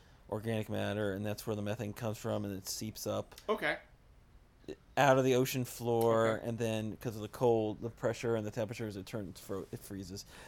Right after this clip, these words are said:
Speaker 1: There's, like, there's two basic, if you look at the Wikipedia, there's, like, two ways it forms, but that's one of them. Basically, both of them are, like, bacteria, through bacteria.
Speaker 2: Okay.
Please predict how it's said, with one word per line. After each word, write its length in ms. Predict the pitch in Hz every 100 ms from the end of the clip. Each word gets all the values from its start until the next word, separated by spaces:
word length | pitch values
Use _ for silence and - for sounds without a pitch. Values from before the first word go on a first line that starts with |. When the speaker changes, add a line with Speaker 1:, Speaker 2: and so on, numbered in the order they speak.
| -
Speaker 1:
There's, 200 | 120 120
like, 240 | 117 110 -
there's 200 | 131 -
two 280 | - 147
basic, 320 | 131 135 131 120
if 80 |
you 60 | 131
look 100 | 123
at 40 |
the 120 | 120 113
Wikipedia, 320 | 123 117 110
there's, 140 | 113
like, 180 | 98 -
two 240 | - 120
ways 380 | 117 107 107 107
it 80 | 82
forms, 260 | 113 107 110
but 80 |
that's 180 | 117 120
one 160 | 110 104
of 40 | 107
them. 100 | - - -
Basically, 260 | 156 151 156
both 240 | 127 127
of 60 | 120
them 80 | 113
are, 120 | 104
like, 200 | 98 -
bacteria, 420 | - - 110 104
through 140 | 127
bacteria. 560 | - 120 - 113 101 104
Speaker 2:
Okay. 240 | 262 277